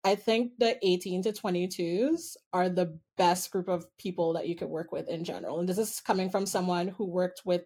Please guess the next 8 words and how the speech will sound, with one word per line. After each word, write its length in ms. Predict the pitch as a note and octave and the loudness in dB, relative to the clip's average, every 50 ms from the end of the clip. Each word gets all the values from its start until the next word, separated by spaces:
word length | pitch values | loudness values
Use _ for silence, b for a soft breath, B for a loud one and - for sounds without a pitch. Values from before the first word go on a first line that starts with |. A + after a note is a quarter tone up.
| _ _ - | _ _ -4
the 340 | E3+ F3 F3 F3 E3+ E3+ E3+ b b b b b b _ | -2 0 0 0 0 -2 -2 b b b b b b _
fifteen 520 | - A3 G3+ G3+ - - G#3+ G#3 G#3 G#3 | 0 2 2 2 0 -2 0 2 2 2
to 60 | G3+ G#3 | 4 4
eighteens 920 | G3 F#3+ F3+ F3+ F3+ - F3+ F3+ F3+ F3+ F3 F3 F3 F3 F3 F3+ F#3 F#3 - - | 4 4 4 4 2 0 0 0 2 2 2 2 0 0 0 0 -2 -4 -6 -6
and 300 | E3 E3 D#3+ E3 E3 D#3+ | -6 -6 -4 -4 -4 -2
the 320 | E3+ E3 E3 D#3+ E3 F3 - _ _ _ _ - | -2 -2 0 -2 -4 -6 -8 _ _ _ _ 4
over 300 | F#3+ G3 F#3+ G#3 G#3+ G#3+ | 6 6 8 6 6 4
twenty-twos. 880 | G#3+ - G#3+ F#3+ F#3 F#3 F#3 - - E3+ E3 E3 E3 E3 D#3 - - | 4 2 2 2 2 0 0 0 0 0 0 0 -2 -6 -8 -10 -14